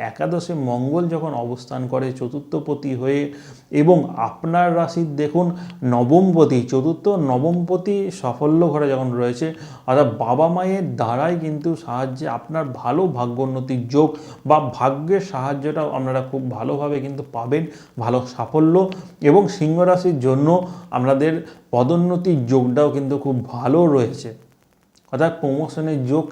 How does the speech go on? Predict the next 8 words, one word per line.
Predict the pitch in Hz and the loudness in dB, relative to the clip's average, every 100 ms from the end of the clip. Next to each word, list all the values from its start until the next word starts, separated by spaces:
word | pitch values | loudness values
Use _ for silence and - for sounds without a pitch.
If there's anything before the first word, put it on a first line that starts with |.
| - | -8
চাকুরিতে | 120 131 135 135 160 165 - - - | -4 -2 -2 -2 -4 -6 -14 -20 -2
খুব | 147 131 113 | 0 0 0
ভালো | 117 123 123 | 2 2 2
নির্দেশ | 123 127 131 - | -2 -4 -6 -4
করছে | 127 127 160 135 | -6 -4 -8 -6
সিংহ | 123 | -4
রাশির | 120 120 127 117 | -4 -4 -4 -4
জাতক | 113 127 | -4 -6